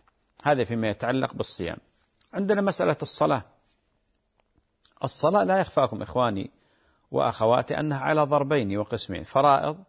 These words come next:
وسنن. الفرائض معروف، الصلوات الخمس،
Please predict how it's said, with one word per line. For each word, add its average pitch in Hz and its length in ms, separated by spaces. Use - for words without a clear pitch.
وسنن. 113 400
الفرائض 208 460
معروف، 101 400
الصلوات 139 420
الخمس، 151 460